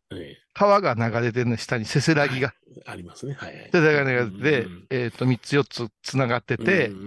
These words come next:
Speaker 1: ん。
Speaker 2: 上手でやったやつのうんち見ないかんねん。
Speaker 1: はいはい。
Speaker 2: で、<clears throat>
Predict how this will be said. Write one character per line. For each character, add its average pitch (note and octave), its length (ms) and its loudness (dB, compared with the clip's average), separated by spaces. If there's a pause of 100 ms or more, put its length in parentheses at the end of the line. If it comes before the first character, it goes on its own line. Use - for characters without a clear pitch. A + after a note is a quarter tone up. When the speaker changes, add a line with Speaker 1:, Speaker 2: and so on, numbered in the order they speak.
Speaker 1:
ん。 F2+ 320 -16 (160)
Speaker 2:
上 G3+ 240 4
手 G#3+ 140 2
で F#3+ 80 6
や G3+ 120 6
っ - 60 -4
た D#3 100 2
や B2 120 2
つ A#2 80 -6
の B2 80 2
う D3 80 4
ん E3 80 4
ち - 140 -2
見 A3 120 6
な A3 100 4
い B2 80 -2
か G#2+ 140 -2
ん G#2 80 0
ね G#2 140 -4
ん。 A2 160 -12
Speaker 1:
は - 80 -14
い - 40 -14
は F#2 40 -16 (1400)
い。 C#3+ 40 -10
Speaker 2:
で、 D3+ 460 2
<clears throat> F#3 240 6